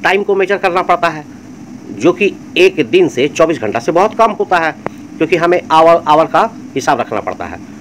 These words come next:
तो घंटा का हिसाब रखने के लिए, एक एक घंटा या दो घंटा, चार घंटा का हिसाब रखने के लिए आज के date में सबसे बढ़िया चीज़ क्या है? Clocks या watches। ये easily available है।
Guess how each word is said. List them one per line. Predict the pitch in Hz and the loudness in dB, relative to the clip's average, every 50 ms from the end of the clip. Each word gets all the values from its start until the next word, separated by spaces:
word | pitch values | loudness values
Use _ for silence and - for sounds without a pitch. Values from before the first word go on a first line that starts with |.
| - - - - - - | -18 -18 -18 -8 -4 -2
तो | - | -2
घंटा | - 123 131 143 135 214 226 | 0 0 -2 0 0 0 2
का | 214 226 | 4 2
हिसाब | 208 185 190 202 185 175 | 2 2 2 2 0 0
रखने | 170 - 180 170 | -2 -2 -2 -4
के | 127 117 | -2 0
लिए, | 113 123 143 | 0 2 2
एक | 139 123 156 | 2 0 0
एक | 175 | 2
घंटा | 147 139 131 123 143 143 139 | 2 2 2 2 2 2 2
या | 139 135 | 2 0
दो | 120 139 | 0 0
घंटा, | 143 135 123 143 | -2 0 0 -2
चार | 135 - 135 127 | -2 -2 -2 -2
घंटा | 135 123 147 | -2 -4 -4
का | 135 135 | -2 -2
हिसाब | 120 104 - 139 - | -2 -2 -2 -2 -2
रखने | 139 127 123 147 | -2 -4 -4 -4
के | 131 143 | -2 -2
लिए | 143 156 196 226 220 220 - - - - - - | 2 4 4 2 2 0 -6 -18 -20 -14 -6 0
आज | - 147 165 - | 0 0 0 0
के | 165 | -2
date | 151 160 147 | -4 -2 0
में | 180 214 233 226 - - - - - - - - | 0 0 0 -2 -4 -10 -18 -18 -18 -6 -2 -2
सबसे | 151 - - - - 170 143 127 135 180 214 214 - - - - - - | -2 -2 -2 0 2 4 4 4 4 4 2 0 -2 -10 -18 -18 -12 -6
बढ़िया | - 117 127 139 165 | -2 0 2 2 2
चीज़ | 170 - 175 - | 2 0 -2 -2
क्या | - 175 170 | 0 0 0
है? | 160 170 202 226 | 0 0 0 0
Clocks | 220 - - - - 185 170 - - - - - - - - - - - - - | -2 -4 -2 2 4 4 4 4 0 -4 -18 -18 -18 -20 -18 -18 -18 -14 -4 0
या | 131 160 | 2 4
watches। | 151 160 151 139 - 107 90 - - - - - - - - - | 4 4 2 2 -2 -6 -8 -8 -12 -18 -18 -18 -18 -4 0 2
ये | 208 220 - | 2 2 2
easily | 233 226 254 269 269 | 2 4 4 6 6
available | 254 233 220 214 208 190 190 175 | 4 4 4 2 2 2 0 -2
है। | 160 151 | -4 -8